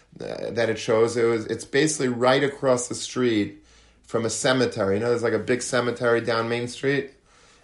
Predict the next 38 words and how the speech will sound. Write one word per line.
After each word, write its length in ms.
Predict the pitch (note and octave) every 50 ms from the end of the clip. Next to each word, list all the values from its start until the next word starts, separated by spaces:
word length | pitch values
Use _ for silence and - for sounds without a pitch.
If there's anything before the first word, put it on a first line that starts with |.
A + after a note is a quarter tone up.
| _ -
And 80 | B2+ B2
you 100 | B2 B2
look 200 | D3 E3 D#3+ D#3+
out 200 | D3 C#3 - -
the 60 | C#3+
window 380 | C3 C#3 D#3+ D#3+ D#3+ C#3+ C3+
of 160 | B2+ B2+ A#2+ A#2
this 240 | C3 B2+ - -
restaurant 880 | B2 C3 D#3+ F#3+ F#3 - - C3+ A#2+ A2+ A2 A2 A2+ A#2+ B2+ C3 - - - _ _ _ _ _ _ _ _ -
and 120 | B2 C#3
you 60 | C3+
see 320 | C3 - - - E3+ E3+ D#3+
mamish, 720 | D3+ D3 D3 D3 D3+ D3+ D3 C#3+ - - - - - -
it's 380 | C3 E3 F3 C#3+ F3 F3+ C3+ C#3+
not 160 | F3 F3 E3+
even, 200 | E3+ D#3+ D#3+ D#3
it's 260 | C#3 A2 C#3+ C#3 -
a 120 | C#3+ C3+ C3
Jewish 460 | B2 - - - E3+ F3 F3+ E3 D3+
cemetery. 760 | - - D#3 D#3+ D#3+ D3 - - A#2 G2+ G2 F#2+ F#2+ F#2+ F#2+ - - - - - _ _ _ _ _ _ _ _ _ -
I 60 | A#2
have 140 | B2 B2 A#2+
relatives 460 | C3+ D3+ E3+ F#3 F3+ D3 D3+ C3+ A2+
that 140 | A2+ B2 A#2
are 100 | A2+ A2
buried 260 | G#2 A#2+ A2 G#2+ G#2+
in 60 | G#2 G#2
that 180 | G#2 G2+ G2 -
cemetery. 560 | - G#2+ G2+ G2 G2 F#2+ - G2 G2 G2+ G#2+
I've 160 | G#2+ G#2+ G2
been 180 | - C#3 D#3 D#3 D#3
to, 340 | - C3+ B2 A#2+ G2+ E2+
to, 420 | - - - B2+ B2 A#2+ A#2 G#2+ -
to 80 | -
funerals 440 | A#2+ - - E3+ F#3+ F#3+ F3 C#3+ B2
in 40 | A#2+
that 180 | A2+ G#2+ G#2 -
cemetery, 540 | G2+ G2 G2+ G2 G2 F#2 E2+ D#2+ C#2 -